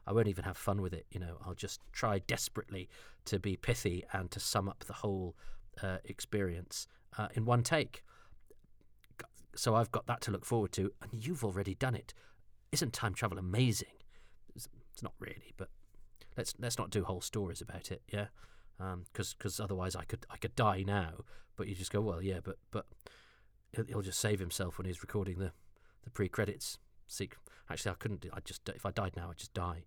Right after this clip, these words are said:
and you wouldn't be hearing this 'cause I'd be dead. That's why the, yeah, yeah, let's just, sh-, I'll just tell you what, I'm just not gonna die. I'm gonna go, <laughs> I'm just gonna go back in time to record the opening sequence. And now, with that knowledge,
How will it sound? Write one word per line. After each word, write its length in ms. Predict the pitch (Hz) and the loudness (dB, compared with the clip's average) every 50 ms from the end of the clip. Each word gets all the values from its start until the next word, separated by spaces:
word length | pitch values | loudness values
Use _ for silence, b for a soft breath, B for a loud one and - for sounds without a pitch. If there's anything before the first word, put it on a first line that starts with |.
| - - | -12 -10
and 80 | 90 90 | -8 -6
you 80 | 87 | -4
wouldn't 160 | 87 - - | -4 -4 -4
be 80 | - 95 | -6 -4
hearing 220 | 78 90 90 90 90 | -4 -4 -4 -4 -4
this 120 | 87 - | -4 -6
'cause 140 | - - 85 | -6 -6 -6
I'd 120 | 82 90 - | -6 -6 -8
be 140 | 90 - b b b b b b b b b b - | -8 -10 b b b b b b b b b b -4
dead. 160 | - 98 95 - | -2 -2 0 4
That's 300 | - 156 180 165 - - | 6 6 6 6 6 8
why 160 | 120 117 113 | 8 10 8
the, 100 | 104 98 - - - - | 8 6 0 -6 -6 -2
yeah, 120 | - 127 - - | -2 -2 2 4
yeah, 180 | 135 120 92 87 | 6 6 6 6
let's 220 | 113 170 196 - - | 4 2 0 0 0
just, 260 | - 262 - - - - B B B B B | 0 0 0 0 -2 -6 B B B B B
sh-, 120 | - - 330 294 - | 6 8 8 8 8
I'll 160 | 190 226 269 | 8 8 8
just 220 | - - - - - | 8 6 2 6 8
tell 80 | 247 208 | 10 10
you 60 | 113 | 10
what, 100 | 104 123 | 8 6
I'm 180 | 131 139 151 | 4 4 2
just 140 | 139 - - | 2 0 0
not 140 | - - - | 0 0 2
gonna 160 | 131 117 107 | 4 4 4
die. 320 | - 139 123 120 98 85 - - | 6 6 6 6 4 2 -2 -4
I'm 100 | - 107 | -6 -4
gonna 140 | 117 123 113 | -2 0 0
go, 240 | - 127 117 107 107 - - | 2 4 4 4 4 4 2
<laughs> 120 | - - - | -2 -4 -2
I'm 80 | - - | -2 -2
just 180 | - 220 - | -2 4 6
gonna 140 | - 196 143 | 6 6 8
go 200 | 123 151 135 120 - B B B B B - | 8 8 8 8 8 B B B B B 8
back 240 | - 101 - - - | 10 10 10 10 8
in 140 | 151 165 160 | 8 8 10
time 480 | - - 135 123 110 90 87 87 87 B B B B - | 12 12 12 12 12 12 8 4 -2 B B B B -4
to 100 | - 110 | 0 2
record 460 | 104 - - 110 113 113 113 98 - | 2 4 6 6 8 8 6 6 2
the 160 | - 104 104 - - | 0 -2 -2 2 4
opening 520 | 120 113 110 - - 104 107 110 107 104 101 | 6 6 6 6 2 0 2 2 2 0 0
sequence. 800 | - - - - - - - - - 82 - - - - - B B B B B | -2 -2 -2 -4 -4 -6 -6 -6 -6 -6 -6 -8 -10 -10 -10 B B B B B
And 140 | - 98 101 | -2 2 4
now, 260 | 107 127 143 127 101 | 6 8 8 8 8
with 120 | 92 95 92 | 6 4 2
that 180 | 110 - - | 0 0 2
knowledge, 500 | 110 110 120 104 87 92 - - - - | 4 4 4 4 2 0 -6 -10 -12 -12